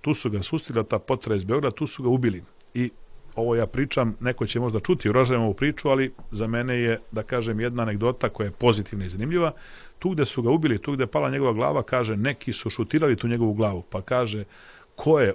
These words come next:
od tih ljudi šutirao desnom nogom?" Svi su se potomci rađali s-, hramljući na desnu nogu. Ko je šutnuo tu glavu njegovu sa levom nogom, on je, ovaj, hramao na levu nogu. I ja ga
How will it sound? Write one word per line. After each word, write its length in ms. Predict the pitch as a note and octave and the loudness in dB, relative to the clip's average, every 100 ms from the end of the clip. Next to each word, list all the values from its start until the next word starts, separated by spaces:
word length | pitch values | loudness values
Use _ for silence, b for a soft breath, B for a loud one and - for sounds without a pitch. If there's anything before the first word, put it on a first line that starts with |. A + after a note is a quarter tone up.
| - | 0
od 220 | G#2+ - | -2 0
tih 220 | B2+ G#2 - - _ - | -2 -2 -4 -20 _ -6
ljudi 360 | G#2 A#2 A#2 | -2 0 0
šutirao 440 | F#2+ G2+ G#2+ B2 G#2+ | -2 -4 -2 0 2
desnom 400 | B2+ C#3+ C#3+ A#2+ | 0 0 -2 -2
nogom?" 320 | C#3 C3+ G#2 | 0 0 -2
Svi 160 | - | -2
su 140 | D3+ - | -4 -2
se 140 | - | -6
potomci 460 | G2+ C3+ C#3 A2+ - | -2 -2 0 -4 0
rađali 380 | A#2 C3+ C3 A2 | 2 2 0 -2
s-, 120 | - - | -8 -16
hramljući 500 | - A#2 C#3 A#2 A#2 | -2 0 0 -4 -2
na 40 | |
desnu 280 | A#2 A#2 A#2+ | -2 -2 -2
nogu. 180 | G#2+ F#2+ | -2 -4
Ko 160 | - | -2
je 60 | A#2+ | -2
šutnuo 340 | - D#3 A#2+ | -2 -2 -2
tu 160 | G#2 B2+ | -2 0
glavu 360 | A2 C3 G#2+ | 4 4 2
njegovu 380 | G2+ B2 C3 A2 | 0 -2 -2 -2
sa 140 | - F#2+ | -4 -4
levom 320 | C3+ D3 C3 | -2 -2 -2
nogom, 320 | C3+ C3+ B2 B B B B B B | -2 0 -2 B B B B B B
on 220 | G#2 A2 | -4 -2
je, 160 | G#2+ G2+ G2 b b - _ | -2 -4 -6 b b -20 _
ovaj, 360 | F#2 G2 G2 F#2 | -6 -4 -4 -4
hramao 440 | - G2 A2 G2+ | 0 2 2 2
na 240 | G2+ G2+ F2+ - | 0 -2 -6 2
levu 320 | G#2+ G2+ G2 | 4 4 4
nogu. 300 | F#2+ E2+ - B B B _ | 2 -2 -8 B B B _
I 80 | G#2 | -2
ja 240 | G#2 A2+ | 2 2
ga 180 | G#2 G2 | 2 0